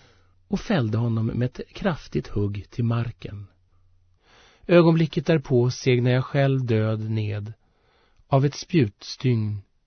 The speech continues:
i ryggen. Så slutade denna hemska broderstvist,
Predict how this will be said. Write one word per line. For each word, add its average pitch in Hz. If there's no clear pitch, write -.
i 123
ryggen. 113
Så -
slutade 151
denna 143
hemska 123
broderstvist, 117